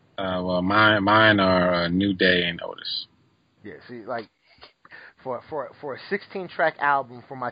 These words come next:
Speaker 2: two favorite artists doing a collab album, I really expected more than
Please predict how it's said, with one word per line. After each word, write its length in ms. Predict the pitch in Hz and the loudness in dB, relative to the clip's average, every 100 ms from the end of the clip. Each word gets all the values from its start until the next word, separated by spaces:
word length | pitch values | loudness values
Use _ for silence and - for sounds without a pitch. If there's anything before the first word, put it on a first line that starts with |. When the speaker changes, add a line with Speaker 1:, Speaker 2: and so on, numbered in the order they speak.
| - | -10
Speaker 2:
two 140 | 165 135 | -20 -12
favorite 300 | 156 143 127 135 | -8 -8 -8 -8
artists 380 | 135 117 104 - - - - - | -8 -8 -16 -20 -20 -20 -20 -12
doing 200 | 147 120 | -10 -8
a 40 | |
collab 680 | - - 117 127 151 151 123 | -8 -8 -2 6 8 8 4
album, 460 | 123 117 107 104 - - - | 0 -2 -6 -16 -20 -18 -8
I 100 | 139 | -4
really 280 | 151 151 | -2 -2
expected 400 | 135 - 151 135 | -4 -6 -8 -8
more 240 | 120 139 127 | -12 -12 -12
than 220 | 117 | -14